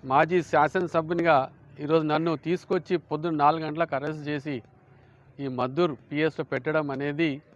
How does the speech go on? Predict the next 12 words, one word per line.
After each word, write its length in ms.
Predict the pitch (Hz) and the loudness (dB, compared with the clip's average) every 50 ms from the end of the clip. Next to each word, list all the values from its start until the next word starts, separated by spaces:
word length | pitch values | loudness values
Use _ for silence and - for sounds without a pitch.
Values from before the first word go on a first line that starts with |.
| _ _ _ - - _ _ _ _ - | _ _ _ -20 -20 _ _ _ _ -8
ఎంతవరకు 340 | 147 156 165 190 190 185 - | -6 0 4 4 4 4 4
సమంజసం? 560 | - 180 170 175 170 165 160 - 170 160 165 - _ _ _ _ _ _ _ _ _ - - | 2 2 2 2 0 0 -2 -4 -6 -8 -8 -10 _ _ _ _ _ _ _ _ _ -4 -2
అసలు 160 | 175 160 151 | -2 0 2
ఏం 160 | 147 165 196 | 2 2 2
తప్పు 260 | 196 - 214 196 - 208 | 4 2 0 0 0 0
చేసినాం 420 | 190 202 208 - - 214 202 190 | 0 0 0 0 -2 -6 -4 -2
మేము? 320 | 190 196 190 190 202 214 - _ _ _ _ _ _ _ _ _ _ _ _ _ _ _ _ _ _ _ _ - | -2 -2 -2 -4 -6 -10 -12 _ _ _ _ _ _ _ _ _ _ _ _ _ _ _ _ _ _ _ _ -6
కనీసము 600 | 123 135 165 190 - 220 214 196 202 226 233 - _ _ _ _ _ _ _ - - - - | -2 0 0 0 0 0 -2 -2 -4 -4 -6 -10 _ _ _ _ _ _ _ -20 -18 -10 -6
ఏదైనా 300 | 139 151 143 - - 131 | -6 -6 -2 2 2 0
తప్పు 160 | 127 - 208 | 2 2 0
చేసింటే 520 | 190 165 180 180 165 - 202 185 175 233 | 2 4 4 2 2 0 -2 -4 -2 -2
చెప్పమానండి, 840 | 254 - _ _ - - 175 170 - 226 233 220 214 190 156 117 92 | -4 -4 _ _ -6 -6 -4 -2 2 2 4 4 4 2 0 -4 -6